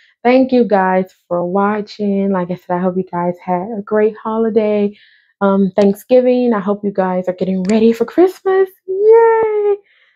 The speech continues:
And those holidays and getting ready to spend time with your family. Remember,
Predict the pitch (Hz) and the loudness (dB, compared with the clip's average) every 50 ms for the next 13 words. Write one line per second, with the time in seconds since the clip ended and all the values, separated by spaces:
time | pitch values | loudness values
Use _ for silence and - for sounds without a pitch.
0 | _ - 208 196 196 190 190 190 190 190 180 - - 190 190 190 190 185 190 190 | _ -4 -2 0 0 0 0 2 0 0 0 0 0 0 0 0 0 -2 -2 -2
1 | 190 190 190 185 196 190 180 190 185 180 180 180 185 190 180 175 185 185 - 175 | -2 -2 -2 -2 -2 -2 -2 0 0 0 0 0 0 -2 -4 -6 -8 -8 -6 -8
2 | 175 175 - - 165 165 165 165 160 _ _ 160 _ - 233 233 240 226 226 220 | -8 -8 -8 -12 -12 -10 -10 -12 -14 _ _ -20 _ -2 0 2 2 2 0 0
3 | 220 214 208 214 _ _ _ _ _ _ _ _ _ _ _ _ _ _ _ _ | -2 -6 -6 -8 _ _ _ _ _ _ _ _ _ _ _ _ _ _ _ _
4 | _ _ - 190 196 196 202 202 214 233 233 269 302 349 | _ _ -2 0 2 4 4 4 4 4 4 4 2 2